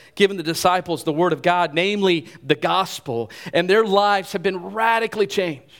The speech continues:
been, been born again. They've experienced this, this new birth, and Jesus says as a result, they're not of this world anymore. They're of a different world. And Paul says they're now citizens of what? Heaven.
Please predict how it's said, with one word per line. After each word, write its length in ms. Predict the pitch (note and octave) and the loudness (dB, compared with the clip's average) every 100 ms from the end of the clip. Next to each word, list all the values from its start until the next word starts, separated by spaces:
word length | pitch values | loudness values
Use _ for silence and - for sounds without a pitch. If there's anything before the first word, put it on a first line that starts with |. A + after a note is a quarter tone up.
| _ | _
been, 220 | D#3+ A3 D#3+ | 2 2 2
been 180 | A3+ E3+ | -4 -2
born 580 | F3 A3+ B3+ B3+ B3+ A#3+ - - | 0 2 4 2 0 -4 -12 -4
again. 500 | D#3+ F#3+ G3+ D#3+ - _ _ - | -4 0 0 -2 -6 _ _ -2
They've 120 | G3+ | 0
experienced 680 | A#3 - B3+ C4 B3 - G3 | 0 -2 0 2 0 0 0
this, 180 | F#3 - - | 0 -2 -4
this 220 | F#3 F3+ | 0 0
new 200 | A3 B3 | -2 -4
birth, 420 | F3 A#3 A#3 G#3 F#3+ | 2 4 4 2 -2
and 100 | E3 | -4
Jesus 320 | A#3+ A3 G3+ | -2 -2 2
says 180 | A3+ G3+ | 2 2
as 120 | F#3+ | -2
a 40 | |
result, 440 | F3 D#3+ C4+ A#3 - - | -2 2 4 2 -2 -2
they're 100 | A3+ | 2
not 200 | D#4 D4 | 4 4
of 160 | C#4 D4 | 2 0
this 200 | B3 - | -2 0
world 260 | F#3 D3 | 0 0
anymore. 440 | B2+ A#2+ A2 G#2 - _ _ _ _ _ _ _ - | -2 -6 -8 -12 -18 _ _ _ _ _ _ _ 0
They're 180 | A3 C#4 | 4 6
of 140 | C#4 | 4
a 60 | G#3+ | 0
different 480 | C#3 D4 - A#3 C#3+ | -2 -2 0 -2 -2
world. 280 | A2+ - _ _ _ _ _ _ _ _ _ _ C3+ | -8 -10 _ _ _ _ _ _ _ _ _ _ -14
And 100 | C3 | -2
Paul 240 | A#3+ C4 | 0 2
says 280 | - G#3+ D3+ | 2 0 2
they're 160 | A#3 A3 | 0 2
now 260 | A3+ G3 - - | 0 0 -4 -12
citizens 640 | - - B3+ A#3+ - G3 D3 | -6 -2 -2 -2 -2 -2 -2
of 100 | A#2+ | -4
what? 380 | B2+ A3+ - - | -4 -4 -4 -6
Heaven. 400 | - E3 A#2+ | -6 -6 -8